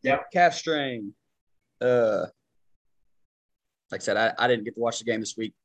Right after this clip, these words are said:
Speaker 2: Um, I guess they thought it was an ankle injury, but I guess they came back and said it was,
Speaker 1: Yeah.
Speaker 2: ended up being a calf strain. Uh, said most likely multiple week injury. Um, he's for sure out next week against the Chargers.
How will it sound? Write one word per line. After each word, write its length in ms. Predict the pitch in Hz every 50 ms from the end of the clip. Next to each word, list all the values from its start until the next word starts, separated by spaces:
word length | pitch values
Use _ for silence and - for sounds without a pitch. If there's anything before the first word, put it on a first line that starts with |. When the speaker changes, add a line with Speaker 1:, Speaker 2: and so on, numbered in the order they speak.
| _ _ _ _ _
Speaker 2:
Um, 520 | 104 110 107 107 101 101 98 90 92 92 - _ - - - _ _ _ _ _ _ _ _ _ _ _ _ _ _ _ _ _ _ _ _ _ _ _ _ _ _ _ _ _ _ _ _
I 100 | 131 131
guess 180 | 143 156 147 -
they 80 | 135
thought 200 | 120 151 156 170
it 40 | 175
was 120 | 151 117
an 80 | 123 101
ankle 320 | 131 151 151 - - 131
injury, 300 | 127 117 120 127 131 127 107
but 180 | - 120 117 113
I 60 | 117
guess 180 | 113 127 123 -
they 60 | 120
came 180 | 113 135 127 120
back 120 | 123 120
and 80 | - -
said 100 | 131 123
it 60 | 117
was, 120 | 110 107 -
Speaker 1:
Yeah. 80 | -
Speaker 2:
ended 120 | 131 127 120
up 60 | 101
being 140 | 120 120 110
a 40 | 92
calf 280 | - 131 131 131 127
strain. 440 | - - - 127 123 123 123 123 117 _ _ _
Uh, 340 | 123 120 120 113 104 104 104 - _ _ _ _ _ _ _ _
said 240 | - - 156 151 147
most 260 | 156 165 185 180 -
likely 260 | 180 170 160 165 165 151
multiple 380 | 156 151 151 - _ 151 147
week 200 | 143 147 135 -
injury. 460 | 147 143 143 123 131 139 143 139 131 - _ _ _ -
Um, 480 | 117 127 123 123 120 113 110 107 101 - _ _ _ _ _ _ _ _ _
he's 140 | 123 120 -
for 100 | - 117
sure 360 | - - - 156 147 143 143
out 260 | 139 135 131 123 120
next 280 | 135 135 131 - - 139
week 240 | 135 135 123 -
against 300 | - - 127 120 117 - -
the 40 | -
Chargers. 600 | - 127 127 123 120 127 135 131 123 - -